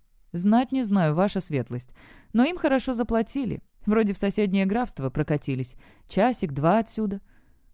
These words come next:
Задумчиво почесав подбородок, Гейл отпустил служивых.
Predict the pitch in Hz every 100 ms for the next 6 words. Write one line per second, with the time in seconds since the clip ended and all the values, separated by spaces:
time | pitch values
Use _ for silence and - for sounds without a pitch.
0 | _ 160 208 285 311 277 240 220 208 -
1 | 208 - 175 165 208 247 240 - - -
2 | 180 175 277 285 - 240 - 220 - 170
3 | 151 - 165 156 156 147 151